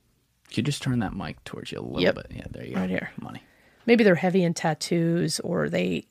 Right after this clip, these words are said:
Speaker 2: you know, their hair's dyed and they're trying to cover it up for the interview. That's not authentic to me. I want you to be who you are. I don't want you to cover up who you are.
Speaker 1: Mm.
Speaker 2: So, um, we look for that,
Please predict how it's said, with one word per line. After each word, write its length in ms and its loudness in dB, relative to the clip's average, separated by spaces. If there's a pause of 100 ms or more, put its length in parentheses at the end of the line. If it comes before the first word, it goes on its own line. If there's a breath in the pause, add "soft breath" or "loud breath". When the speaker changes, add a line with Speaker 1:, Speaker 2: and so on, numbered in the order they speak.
Speaker 2:
you 180 -4
know, 140 -4
their 140 -2
hair's 420 0
dyed 480 0
and 160 0
they're 80 0
trying 300 0
to 80 -4
cover 420 0
it 80 0
up 180 0
for 140 -4
the 180 -2
interview. 480 4 (140)
That's 260 2
not 180 0
authentic 480 -4
to 100 -10
me. 200 -10 (320)
I 120 8
want 220 4
you 100 4
to 60 2
be 180 2
who 160 -2
you 260 -2
are. 360 -4 (120)
I 80 2
don't 180 2
want 140 -2
you 100 -4
to 60 -4
cover 300 -6
up 180 -6
who 60 -6
you 200 -4
are. 220 -6 (480)
Speaker 1:
Mm. 260 6 (120)
Speaker 2:
So, 600 4
um, 560 -4
we 120 6
look 160 2
for 160 4
that, 480 0